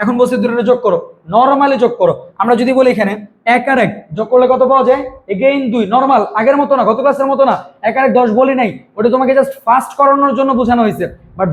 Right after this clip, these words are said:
দুনিয়ার সকল যোগ এই একটা রুলস দিয়ে করা যায়। তো আমরা যদি খেয়াল করি, এক আর এক যোগ করলে কত হয়? দুই, যা বেজের কি হয়ে গেছে? সমান। তাহলে দুই থেকে দুই বাদ দিলে কত হয়? জিরো। ক্যারি কত? ওয়ান। সেই ওয়ানটা এখানে আসলাম, এক আর শূন্য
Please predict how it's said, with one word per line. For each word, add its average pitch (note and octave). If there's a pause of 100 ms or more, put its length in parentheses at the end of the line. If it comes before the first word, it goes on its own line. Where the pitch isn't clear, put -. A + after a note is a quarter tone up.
দুনিয়ার C4 (140)
সকল C4+ (140)
যোগ A#3+ (280)
এই A3 (100)
একটা -
রুলস A#3
দিয়ে A3
করা G#3
যায়। E3 (200)
তো -
আমরা A3
যদি A#3
খেয়াল B3+
করি, C4 (140)
এক A#3
আর C4
এক A3+
যোগ B3+
করলে C4
কত B3
হয়? D4+ (400)
দুই, C4 (320)
যা A3
বেজের A#3
কি B3
হয়ে C4+
গেছে? C4+
সমান। C#4+ (220)
তাহলে F#3
দুই B3
থেকে B3+
দুই B3+
বাদ C4
দিলে C4+
কত C4+
হয়? G#3+
জিরো। A#3+ (280)
ক্যারি G#3+
কত? B3 (420)
ওয়ান। A3 (220)
সেই A#3+
ওয়ানটা B3+
এখানে C4
আসলাম, G#3+
এক A3
আর A#3+
শূন্য B3+